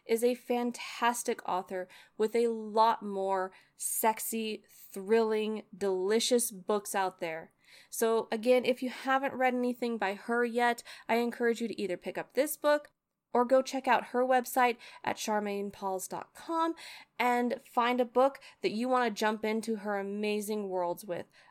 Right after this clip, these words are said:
I promise you, especially if you're a dark romance lover, you will not be disappointed.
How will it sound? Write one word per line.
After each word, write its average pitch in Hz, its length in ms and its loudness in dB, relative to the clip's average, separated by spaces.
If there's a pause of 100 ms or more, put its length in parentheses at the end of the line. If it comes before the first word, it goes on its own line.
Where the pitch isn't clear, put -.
(140)
I 196 100 -2
promise 285 600 -2
you, 339 300 0 (300)
especially 233 500 -2
if 240 100 -2
you're 240 140 2
a 226 40 2
dark 220 280 2
romance 240 440 0
lover, 262 360 4 (240)
you 226 260 -2
will 240 300 6
not 214 400 0
be 196 100 -4
disappointed. - 680 -4